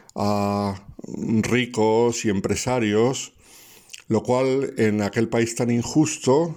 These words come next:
y en aquellas regiones tan olvidadas, en un principio le ganó la simpatía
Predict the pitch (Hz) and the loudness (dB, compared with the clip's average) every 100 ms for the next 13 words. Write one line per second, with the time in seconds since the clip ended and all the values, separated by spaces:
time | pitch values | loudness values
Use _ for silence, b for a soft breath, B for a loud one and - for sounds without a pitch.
0 | - - 104 101 104 107 113 113 110 120 | -6 -2 2 2 2 2 2 2 -2 0
1 | 113 107 - 113 113 123 135 131 131 139 | 0 0 -2 0 0 2 2 2 0 -4
2 | - B B B B - 104 113 120 113 | -14 B B B B -2 2 2 2 2
3 | 127 120 127 123 131 127 - 113 110 101 | 2 2 4 6 6 4 4 4 4 4
4 | 104 110 117 - 117 107 98 117 123 104 | 2 2 0 0 -2 0 0 2 2 2
5 | 135 | 0